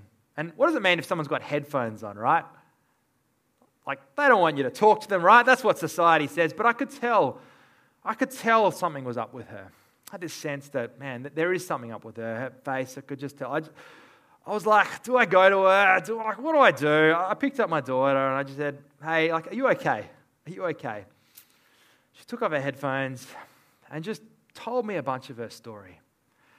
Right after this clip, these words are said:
She was a broken person. She's had a lot of stuff going on, which I won't share now, but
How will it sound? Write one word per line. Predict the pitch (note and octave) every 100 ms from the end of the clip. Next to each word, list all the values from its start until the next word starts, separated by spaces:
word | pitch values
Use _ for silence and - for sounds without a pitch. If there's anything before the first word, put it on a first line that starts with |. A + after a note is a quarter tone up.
| _
She | - D#4+
was | G#3
a |
broken | A#2+ - A#2+ C3 C3+ A#2
person. | A#2+ A2 - C3
She's | - B3
had | F#3+ D#3
a |
lot | C3 C3+
of |
stuff | B2+ D3 D3 -
going | C3 A#2+
on, | A#2
which | B2 B2
I |
won't | D#3 D#3+ D3
share | C#3+ A#2
now, | A#2 A#2+ A2
but | B2+ B2+